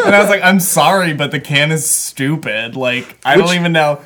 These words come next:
Speaker 2: Wait, which beer was
Speaker 1: I, I
Speaker 2: it?
Speaker 1: for-, I totally forget. It was, like, that weird, I don't know, the can was just so fucking weird. Like,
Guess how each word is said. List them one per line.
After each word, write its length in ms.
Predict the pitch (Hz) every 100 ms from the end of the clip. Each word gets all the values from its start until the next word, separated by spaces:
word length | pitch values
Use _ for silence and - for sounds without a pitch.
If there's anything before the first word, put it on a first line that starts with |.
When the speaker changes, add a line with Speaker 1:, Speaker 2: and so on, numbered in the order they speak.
| -
Speaker 2:
Wait, 160 | 214 165
which 200 | 202 -
beer 200 | 220 233
was 180 | 143 123
Speaker 1:
I, 120 | 156
I 0 |
Speaker 2:
it? 20 | 170
Speaker 1:
for-, 200 | 151 135
I 120 | 135
totally 260 | 143 135 120
forget. 380 | 113 110 104
It 120 | 135 156
was, 120 | 170
like, 140 | 180
that 200 | 175 135 117
weird, 500 | 127 143 160 165 151
I 80 | 139
don't 140 | 190 202
know, 220 | 202 175
the 480 | 127 160 156 151 143
can 360 | - 170 170 202
was 140 | 214 220
just 220 | 220 -
so 300 | - 139 170
fucking 460 | 170 160 170 143
weird. 420 | 127 131 185 160 147
Like, 200 | 143